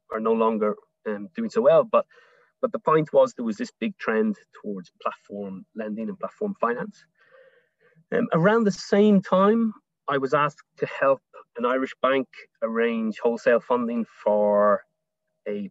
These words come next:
portfolio of leases that they have. And I started looking at the leasing sector.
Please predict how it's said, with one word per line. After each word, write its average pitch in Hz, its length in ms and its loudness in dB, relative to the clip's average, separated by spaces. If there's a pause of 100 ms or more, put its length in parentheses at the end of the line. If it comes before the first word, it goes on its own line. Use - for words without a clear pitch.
(120)
portfolio 113 720 -2
of - 100 -12 (100)
leases 170 480 -8
that - 160 -2
they 135 160 -4
have. 254 240 -4
And 151 100 -4
I 131 40 -8
started 131 400 -2
looking 135 400 -6
at 226 180 -8
the 208 60 -6
leasing 214 380 -10
sector. - 440 -4